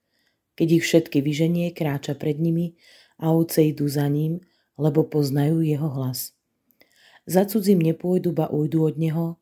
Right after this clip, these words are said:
lebo cudzí hlas nepoznajú.“ Ježiš im to povedal takto obrazne, ale oni nepochopili, čo im to chcel povedať. Preto im Ježiš znova vravel: „Veru, veru, hovorím vám, ja som brána k ovciam.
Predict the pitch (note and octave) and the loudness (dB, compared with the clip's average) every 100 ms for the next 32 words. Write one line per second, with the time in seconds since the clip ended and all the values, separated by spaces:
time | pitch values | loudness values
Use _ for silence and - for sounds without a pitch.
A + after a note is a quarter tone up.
0 | _ D3 D3+ C3+ C3 - F3 G3+ E3+ E3 | _ -2 -2 -2 -6 -6 0 0 2 -2
1 | C#3 D#3+ D#3+ C#3+ A#2+ B2+ A#2+ B2+ B2+ _ | -2 -4 -4 -6 -4 -4 -2 -6 -12 _
2 | _ _ _ _ _ _ _ _ _ - | _ _ _ _ _ _ _ _ _ 0
3 | F3 F#3+ G3 B3+ B3 D#3+ E3 E3+ F3 D#3+ | 2 4 4 4 2 0 0 2 2 0
4 | D#3+ - - C#3+ D3 D3 D3 D#3 - D3 | -4 -8 -6 -2 0 0 0 -2 -4 -4
5 | D3+ - D#3 D3 D3 D3 D3 D#3+ - E3 | -4 -2 -2 0 0 -2 -6 -4 -2 -2
6 | E3 - E3 D#3 D#3 - D#3 D3 D3 C3+ | -2 -2 -2 -2 -6 -4 -4 -4 -4 -4
7 | B2 B2 - _ _ _ _ - - - | -4 -6 -10 _ _ _ _ -20 -16 4
8 | E3+ D#3 - F3+ E3+ E3 E3+ D3 D3+ D3 | 4 4 0 -2 0 -2 -4 -2 -2 -2
9 | C#3+ C#3+ B2+ B2+ B2+ B2+ _ _ _ _ | -2 -4 -4 -4 -4 -8 _ _ _ _
10 | _ _ D#3+ D#3 F3+ G3 F3+ F3+ F3 E3 | _ _ 0 4 4 4 2 2 0 0
11 | D3+ D#3+ C#3 C3 C3+ C3+ C#3 _ _ _ | 0 0 0 -2 -4 -6 -10 _ _ _
12 | _ - D#3 D#3+ - F3 D3+ C#3 C#3+ D3+ | _ 2 4 4 0 -2 0 -2 -2 -6
13 | - D3+ D3 - C3 B2+ C3+ | -6 -8 -8 -8 -6 -6 -8